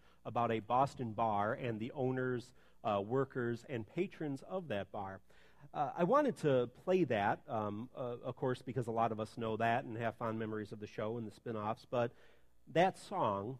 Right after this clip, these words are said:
that many of us have come to know after watching that for years really gets to the heart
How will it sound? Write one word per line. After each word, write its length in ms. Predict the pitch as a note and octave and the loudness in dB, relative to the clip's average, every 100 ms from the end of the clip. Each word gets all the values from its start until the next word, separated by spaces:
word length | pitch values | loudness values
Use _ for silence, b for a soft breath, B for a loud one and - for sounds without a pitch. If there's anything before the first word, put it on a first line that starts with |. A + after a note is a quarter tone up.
| - | -4
that 160 | A#2 | -2
many 240 | A#2+ B2+ A#2+ | 0 0 0
of 140 | A2+ | 0
us 200 | A2+ - | -2 -4
have 180 | A2+ G#2 | -6 -6
come 160 | B2 G#2+ | -6 -8
to 100 | A#2 | -6
know 220 | G#2+ A2 | -4 -2
after 300 | G#2 G#2 G#2 | -2 -4 -6
watching 340 | G2+ G2+ - | -4 -4 -6
that 160 | G#2 G2+ | -6 -6
for 100 | - | -8
years 360 | G#2 G#2+ G#2+ - b b b | -8 -6 -6 -8 b b b
really 260 | G3 C#4 G#3+ | -6 -4 -2
gets 260 | E3 E3 | -2 -2
to 120 | - | -8
the 80 | B2 | -8
heart 520 | A#2+ - C#3+ G2 G2 | -6 -2 0 0 -6